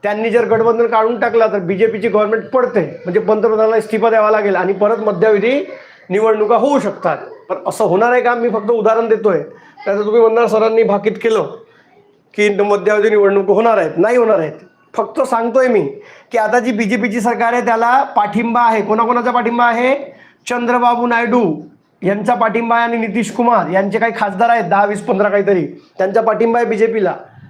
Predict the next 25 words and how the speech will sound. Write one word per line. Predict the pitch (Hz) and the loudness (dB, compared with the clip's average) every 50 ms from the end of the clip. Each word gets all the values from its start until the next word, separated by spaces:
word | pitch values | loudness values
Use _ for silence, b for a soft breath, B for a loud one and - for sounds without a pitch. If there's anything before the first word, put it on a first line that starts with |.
| B B B _ - | B B B _ -4
म्हणून | 180 208 226 240 226 214 285 | -2 -2 0 -2 -4 -2 -2
पंतप्रधान | 220 214 196 233 240 226 226 | -2 0 2 2 2 4 4
नरेंद्र | 220 220 214 220 226 | 4 4 2 2 2
मोदी | 220 220 214 233 | 2 0 0 2
खुर्चीवर | 202 233 196 220 233 233 | -2 -2 0 2 2 2
बसले, | 233 254 247 254 240 220 175 - - - - - _ b b b b b b | 2 0 0 2 2 2 2 2 -4 -12 -18 -20 _ b b b b b b
यांनी | 185 202 208 226 240 254 | -2 -2 0 0 0 2
जर | 220 262 247 | 2 2 2
पाठिंबा | 220 240 233 226 240 240 233 247 | 2 0 0 0 -2 -2 -2 -2
काढला | 247 247 233 233 247 247 254 254 | 0 0 0 0 2 2 2 0
रे | 254 | 2
काढला | 247 247 233 233 226 214 214 | 2 2 0 0 0 0 -2
तर | 214 214 | -2 -2
काय | 196 226 226 | 0 0 0
होईल? | 220 233 254 262 - | 2 0 0 -2 -4
सरकार | - - 208 208 202 233 220 220 226 | -2 -2 -4 -2 0 0 0 0 0
पडू | 202 240 202 202 220 208 | 0 0 0 0 0 -2
शकते, | 208 - 196 - - - 226 202 170 - | -4 -6 -8 -8 -4 -2 0 0 0 0
मध्यावधी | 165 202 190 180 202 208 208 196 214 | -2 -2 0 2 0 0 2 0 0
निवडणुका | 208 202 202 202 202 196 196 208 | 2 2 2 4 2 2 2 2
होतील. | 190 190 196 196 185 | 2 2 2 2 2
मग | 170 156 160 | 2 2 0
काय | 175 185 | 0 -2
होतील? | 196 185 208 240 | 0 0 0 0
मध्यावधी | 240 208 180 170 170 202 196 196 196 233 277 311 | 2 0 0 0 0 2 2 2 2 2 2 2